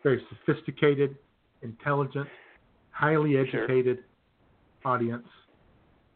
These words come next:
Speaker 2: Yep.
Speaker 1: Uh, that's why, uh, that's why everybody wants to sponsor the I W S radio show.
Speaker 2: Yeah, I know.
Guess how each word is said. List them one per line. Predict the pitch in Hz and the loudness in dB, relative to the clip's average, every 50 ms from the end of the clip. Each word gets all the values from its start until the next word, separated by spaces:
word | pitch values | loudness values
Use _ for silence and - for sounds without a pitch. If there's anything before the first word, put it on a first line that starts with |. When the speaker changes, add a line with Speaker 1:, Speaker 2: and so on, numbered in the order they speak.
| - - | -16 -12
Speaker 2:
Yep. | - 120 135 139 _ _ _ _ _ _ _ _ _ _ - - - - - - - - - - - - - - - - | -10 -10 -10 -12 _ _ _ _ _ _ _ _ _ _ -20 -20 -20 -20 -20 -20 -20 -20 -20 -20 -20 -20 -20 -20 -16 -14
Speaker 1:
Uh, | - - | -14 -14
that's | - 1077 1077 - _ _ _ _ _ _ - - - - 906 - - - - - - - - - - - - - - - - - - | -12 -14 -18 -18 _ _ _ _ _ _ -16 -12 -10 -10 -10 -10 -12 -14 -18 -18 -20 -20 -20 -20 -20 -20 -20 -20 -20 -20 -16 -8 -6
why, | 120 110 110 113 | -6 -6 -6 -8
uh, | 110 104 107 | -10 -10 -10
that's | 123 127 - | -10 -4 0
why | 165 151 | 2 2
everybody | 156 151 143 156 143 | 2 4 2 2 2
wants | 139 139 135 - - | 2 0 -2 -6 -10
to | - - _ _ | -20 -20 _ _
sponsor | - 123 123 120 113 - 113 104 | -10 -8 -8 -8 -10 -12 -14 -14
the | 110 113 110 110 | -14 -14 -14 -14
I | 113 | -12
W | 117 110 110 113 110 | -12 -12 -12 -14 -16
S | 107 - - | -18 -14 -8
radio | - 113 110 110 104 104 - - | -6 -6 -6 -6 -8 -10 -12 -12
show. | 120 113 - - _ _ _ _ _ _ _ _ _ _ _ _ _ _ _ - - 131 | -12 -12 -12 -14 _ _ _ _ _ _ _ _ _ _ _ _ _ _ _ -16 -8 -6
Speaker 2:
Yeah, | 131 127 120 117 | -4 -4 -4 -6
I | 120 | -8
know. | 113 104 92 | -12 -16 -18